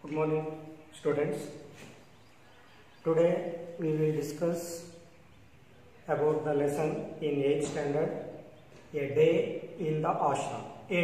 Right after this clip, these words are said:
Day in the Ashram, written by C F Andrews.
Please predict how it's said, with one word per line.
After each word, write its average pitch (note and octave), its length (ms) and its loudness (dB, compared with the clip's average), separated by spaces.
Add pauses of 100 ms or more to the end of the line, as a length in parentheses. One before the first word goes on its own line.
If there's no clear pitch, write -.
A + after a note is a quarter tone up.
Day D#3+ 480 4 (680)
in D3 240 -2
the D#3+ 120 0 (360)
Ashram, C#3 540 0 (380)
written E3 340 4
by E3+ 160 2 (480)
C F#3+ 720 -8
F E3+ 180 4 (180)
Andrews. - 580 -2